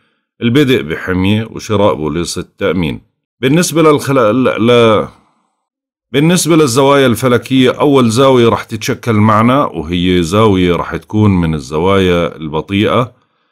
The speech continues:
اللي إلها تأثير تقريبًا بحدود السبع أيام، ورح تستمر كمان تقريب السبع أيام. هاي الزاوية هي زاوية تربيع سلبية، اليوم أوجها رح تكون بين الشمس وبلوتو.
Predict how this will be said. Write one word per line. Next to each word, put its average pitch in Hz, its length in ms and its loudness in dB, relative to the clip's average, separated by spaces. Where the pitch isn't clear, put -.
اللي 104 220 0
إلها 123 180 2
تأثير 110 500 -2
تقريبًا 95 520 -2
بحدود 82 640 -6
السبع 69 920 -6
أيام، 76 500 -2
ورح 123 280 -2
تستمر 147 480 -2
كمان 135 760 0
تقريب 104 400 0
السبع 90 400 -2
أيام. 64 400 -6
هاي 131 280 2
الزاوية 127 600 2
هي 98 240 2
زاوية 95 300 2
تربيع 90 480 -2
سلبية، 82 680 -4
اليوم 87 480 0
أوجها 85 560 -4
رح 107 180 -2
تكون 123 340 0
بين 120 200 4
الشمس 123 560 -2
وبلوتو. 82 580 -2